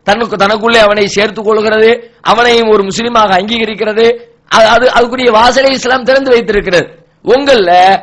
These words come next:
அந்த மாதிரி என்ன திறந்து வைக்கப்பட்டிருக்கிறது? ஒருத்தரை இங்க இருந்து அழைச்சிட்டு வந்தா அங்க என்ன, என்ன பண்ணுவீங்க?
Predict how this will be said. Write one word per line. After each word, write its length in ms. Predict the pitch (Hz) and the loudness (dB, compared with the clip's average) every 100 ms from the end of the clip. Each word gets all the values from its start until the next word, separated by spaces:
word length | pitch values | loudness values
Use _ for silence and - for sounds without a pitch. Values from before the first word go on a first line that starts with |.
| - | -4
அந்த 260 | - 233 240 | -6 -2 0
மாதிரி 260 | 240 269 | 0 2
என்ன 200 | 233 247 | 0 0
திறந்து 300 | 233 240 254 | 0 0 2
வைக்கப்பட்டிருக்கிறது? 840 | 226 208 214 208 190 190 180 - _ _ - | 2 0 -2 -2 -2 -2 -2 -8 _ _ -2
ஒருத்தரை 320 | 233 247 247 | -2 2 0
இங்க 140 | 240 240 | 2 0
இருந்து 160 | 254 | 0
அழைச்சிட்டு 380 | 226 240 220 220 | 2 0 -2 -6
வந்தா 160 | 226 262 | -2 -2
அங்க 180 | 226 | 0
என்ன, 220 | 214 226 226 | 0 0 -4
என்ன 180 | 240 | -2
பண்ணுவீங்க? 560 | 226 208 220 202 185 | -2 -2 -2 0 0